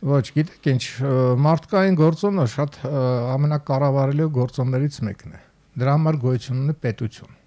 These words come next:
Պետական մոտեցում պե-, ը,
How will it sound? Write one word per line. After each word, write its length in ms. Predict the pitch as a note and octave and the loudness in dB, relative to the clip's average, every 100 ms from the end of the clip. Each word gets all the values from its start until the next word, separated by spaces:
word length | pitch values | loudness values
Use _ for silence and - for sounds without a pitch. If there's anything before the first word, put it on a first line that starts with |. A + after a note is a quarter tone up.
| _ _ _ _ _ _ _ - _ _ _ _ _ _ | _ _ _ _ _ _ _ -20 _ _ _ _ _ _
Պետական 500 | E3 E3 F#3+ - F3+ | -4 0 0 2 2
մոտեցում 560 | C3 A2 A#2 A2 F#3+ G3 | 2 0 -2 -2 -2 -2
պե-, 160 | C#3 A#2 | -2 -2
ը, 160 | A2+ | -2